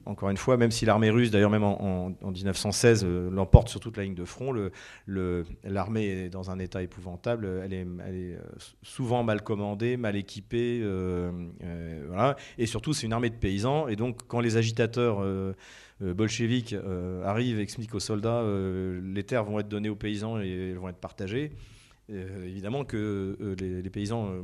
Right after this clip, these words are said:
mettent la crosse en l'air et rentrent pour participer au partage. Donc, il y avait des circonstances exceptionnelles qui ont, effectivement, ont provoqué, euh, et ont permis à la Pologne de recouvrer,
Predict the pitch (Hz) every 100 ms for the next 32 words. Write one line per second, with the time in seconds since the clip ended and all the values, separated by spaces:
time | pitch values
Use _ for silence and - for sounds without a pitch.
0 | 92 110 110 110 - 101 98 120 123 95
1 | 127 110 101 95 - 107 107 131 110 -
2 | 98 92 - - 131 117 - - - 117
3 | 127 127 135 - 131 127 113 - - -
4 | _ - 151 147 113 110 104 160 135 135
5 | 147 160 - 139 135 120 110 104 147 160
6 | - - _ - 143 147 - 123 107 95
7 | 127 139 165 170 - 104 104 120 117 117
8 | 123 104 104 131 160 113 104 98 - 95
9 | 117 123 98 101 - 95 113 120